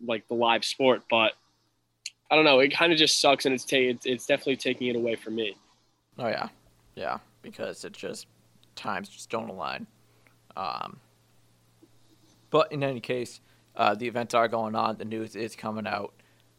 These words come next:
Speaker 2: Uh, in the United States, powerhouse of basketball, what, back to back to back to back? Gold t-, medals?
Speaker 1: Boston oh four, so they won oh eight, twelve, sixteen, yeah. Back to back to back.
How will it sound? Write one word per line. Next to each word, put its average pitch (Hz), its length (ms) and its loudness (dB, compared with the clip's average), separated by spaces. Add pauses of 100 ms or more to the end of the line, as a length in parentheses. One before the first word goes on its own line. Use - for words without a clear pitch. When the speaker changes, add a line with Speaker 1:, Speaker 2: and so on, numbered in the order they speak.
(120)
Speaker 2:
Uh, 107 340 0 (1040)
in 127 60 -8
the 123 60 -4
United 151 280 4
States, - 480 -2 (300)
powerhouse 120 520 4
of 110 60 -14
basketball, 117 720 2 (1300)
what, 90 260 -6
back 107 220 2
to - 60 -8
back 113 180 0
to - 60 -18
back 110 220 -2
to - 60 -20
back? 113 300 -2 (340)
Gold 120 200 -10
t-, 123 100 -16 (160)
medals? 123 440 -12 (400)
Speaker 1:
Boston 196 340 2
oh 160 160 8
four, 135 500 6 (200)
so 123 400 2
they 123 240 -2
won 127 260 -2
oh 131 140 2
eight, 131 320 4
twelve, 127 360 2
sixteen, 120 500 0
yeah. 123 200 0 (480)
Back 120 180 0
to 120 60 -8
back 117 180 -2
to 110 80 -14
back. 110 260 -6